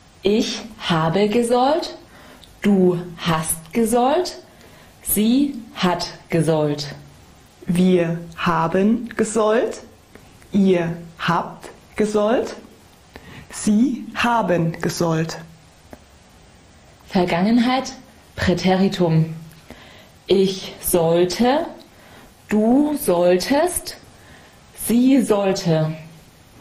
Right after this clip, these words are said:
Speaker 2: Wir sollten, ihr solltet, sie sollten.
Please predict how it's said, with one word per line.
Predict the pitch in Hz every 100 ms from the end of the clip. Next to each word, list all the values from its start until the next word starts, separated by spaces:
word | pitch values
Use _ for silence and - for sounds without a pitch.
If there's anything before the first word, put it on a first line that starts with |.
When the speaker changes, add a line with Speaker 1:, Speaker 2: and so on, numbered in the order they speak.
| - - -
Speaker 2:
Wir | 180 185 190 180 170 165 170
sollten, | - 180 175 175 - 214 254 359 - - - - - -
ihr | 214 208 180 165 - - -
solltet, | - 175 170 170 196 254 - - - - - _ - - - - - -
sie | 208 214 269 - - -
sollten. | - 226 240 233 175 165